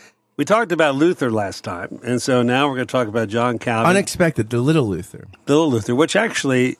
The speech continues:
Speaker 1: um, I, tying, that was an interesting tying Teresa of Lisieux and Luther together. So we're gonna talk about John Calvin today.
Speaker 2: Bill and I have both been trained and spent time in the Presbyterian traditions. I always say,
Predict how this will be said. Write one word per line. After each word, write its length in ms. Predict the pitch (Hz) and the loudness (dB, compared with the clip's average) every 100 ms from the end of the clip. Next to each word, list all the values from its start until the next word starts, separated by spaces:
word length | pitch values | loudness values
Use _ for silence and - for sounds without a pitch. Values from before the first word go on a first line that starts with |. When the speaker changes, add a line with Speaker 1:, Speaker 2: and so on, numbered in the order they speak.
| - | -2
Speaker 1:
um, 440 | 113 113 113 120 110 _ _ - - | 0 2 0 -2 -8 _ _ -20 -4
I, 320 | 123 127 120 - - 131 | 0 0 -2 -14 -18 -4
tying, 260 | 139 139 139 | 2 2 2
that 180 | 127 135 | 2 0
was 140 | 131 | 0
an 120 | 127 | -2
interesting 420 | 131 127 131 139 113 | -2 -4 -4 -4 -2
tying 400 | 120 120 120 107 - - _ - | 0 0 0 -4 -14 -20 _ -4
Teresa 320 | 139 127 127 | 0 2 2
of 340 | 120 - 123 | 2 2 -2
Lisieux 600 | 110 107 - 123 156 - - | -2 -4 0 0 0 -2 -6
and 340 | 104 101 98 | -4 -4 -4
Luther 300 | 107 113 117 | -4 -2 -4
together. 420 | 104 101 101 123 - _ - - - | -6 -6 -6 -8 -12 _ -20 -20 -6
So 300 | - 135 135 | 2 4 4
we're 140 | 127 | 2
gonna 340 | 135 139 135 113 _ | 2 2 2 -2 _
talk 200 | - 147 | 0 0
about 200 | 127 135 | 0 -2
John 240 | 113 127 131 | 0 -4 -4
Calvin 380 | 143 123 92 85 | -4 -4 -6 -12
today. 160 | 131 | -2
Speaker 2:
Bill 160 | 190 190 | 2 4
and 80 | 185 | 4
I 80 | |
have 100 | 160 | 2
both 180 | 139 156 | 2 0
been 120 | 139 | -2
trained 400 | 117 - 143 143 | -2 0 0 0
and 100 | 123 | -2
spent 240 | - 117 107 | -4 -6 -2
time 300 | 120 113 110 | -2 0 -2
in 60 | |
the 60 | 101 | -2
Presbyterian 600 | - 104 - - 107 101 | -4 -4 -6 -6 -4 -4
traditions. 420 | - 98 92 107 | -6 -8 -6 -4
I 140 | 107 135 | 2 4
always 220 | 139 127 | 4 2
say, 380 | - 117 104 | 2 2 2